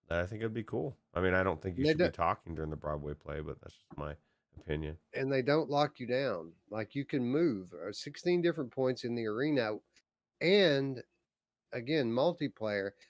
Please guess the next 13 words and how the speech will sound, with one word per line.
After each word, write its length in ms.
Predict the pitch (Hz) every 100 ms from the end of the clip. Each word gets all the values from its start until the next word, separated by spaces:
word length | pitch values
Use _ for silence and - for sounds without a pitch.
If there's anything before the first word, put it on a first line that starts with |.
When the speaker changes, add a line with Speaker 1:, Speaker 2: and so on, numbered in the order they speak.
| _ -
Speaker 2:
with, 300 | 127 123 -
uh, 280 | 113 113 110
with, 180 | 117 - _ -
with, 160 | 117 107 - _ 123
uh, 260 | 110 95 87 _
you 80 | 120
know, 160 | 107 104
their 220 | 110 120
own 100 | 151
original 480 | 160 160 147 143 117
avatars 640 | 131 127 - 117 120 -
and 300 | 127 151 170
toys. 480 | - 151 139 110 101